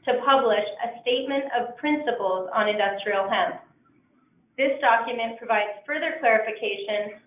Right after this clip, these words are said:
on how federal law applies to activities associated with industrial hemp that is grown in accordance with the Farm Bill. Hemp, as defined in the Farm Bill, must not contain more than point three percent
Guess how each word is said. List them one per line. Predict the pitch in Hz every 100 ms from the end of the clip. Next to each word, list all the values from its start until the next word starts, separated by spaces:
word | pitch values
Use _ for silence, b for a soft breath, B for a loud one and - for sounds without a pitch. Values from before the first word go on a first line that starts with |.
| _ 247
on | 262
how | 269 247 247
federal | 269 277 311 311
law | 233 214 214 -
applies | - - 220 214 208
to | 214
activities | 208 196 - 285 269 262 262 240
associated | 226 - 247 254 240 214 - -
with | 233 233
industrial | 214 208 202 - 208 202
hemp | 202 180 - - _ _ _ _ _ _ _ _ _ -
that | 226
is | 214 220
grown | 226 220 220
in | 214
accordance | 208 226 196 -
with | 196
the | -
Farm | - 180 180
Bill. | - - - - _ _ _ - _ _ _ _
Hemp, | - 254 254 -
as | 233 254 254
defined | 262 240 240
in | 233
the | 233
Farm | 233 226 226
Bill, | 233 226
must | 220 233 277
not | 247 240
contain | 262 254 240 220 214 220
more | 220 220
than | 220 208 208 -
point | - 277 277 - - _ 226
three | 247 254 262 -
percent | 254 - 220 214 214